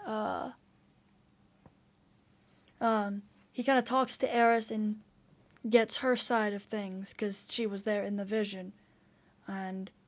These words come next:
she kind of explains what actually happened, and it's r-, rather interesting.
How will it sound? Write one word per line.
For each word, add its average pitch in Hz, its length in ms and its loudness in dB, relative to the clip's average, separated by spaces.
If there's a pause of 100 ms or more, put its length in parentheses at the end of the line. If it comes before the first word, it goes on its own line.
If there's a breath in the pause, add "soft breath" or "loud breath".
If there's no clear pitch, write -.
she - 300 -6
kind 240 260 0
of 262 100 2
explains 339 760 2 (480)
what 226 180 2
actually 269 480 4
happened, 302 480 2
and 214 140 -2
it's 226 160 -6 (100)
r-, 381 140 -14 (400)
rather 247 500 2 (960)
interesting. 247 520 -4